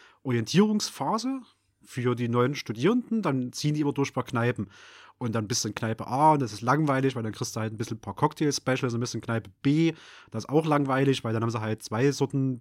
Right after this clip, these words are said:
Bier-Specials statt einer und dann kommst du ins Kaffeesatz und dann stehen da irgendwie zwei Dudes auf der Bühne, in dem Fall halt, ähm, Pascal und Christian, und machen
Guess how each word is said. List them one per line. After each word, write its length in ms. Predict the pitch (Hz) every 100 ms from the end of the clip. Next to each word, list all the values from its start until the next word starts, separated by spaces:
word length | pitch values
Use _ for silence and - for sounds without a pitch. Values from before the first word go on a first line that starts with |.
| -
Bier-Specials 1000 | 131 143 135 135 131 - 131 139 131 131
statt 280 | - 123 - -
einer 300 | 123 131 131
und 80 |
dann 100 | 117
kommst 180 | 113 151
du 40 | 117
ins 60 |
Kaffeesatz 560 | - 160 165 131 160 - - - - - - -
und 80 | 117
dann 100 | 120
stehen 200 | - 139
da 100 | 147
irgendwie 280 | 139 131
zwei 180 | 135 120
Dudes 260 | 110 175 208
auf 120 | 151
der 100 | 135
Bühne, 280 | 127 143 190
in 120 | 135
dem 160 | 117 120
Fall 180 | 117
halt, 260 | 110 113 -
ähm, 400 | - 110 104 104 -
Pascal 460 | 117 - 123 120
und 200 | 117 104
Christian, 480 | - 156 - 170 226 - _ - _ _ _ _ -
und 180 | - 123
machen 340 | 123 - -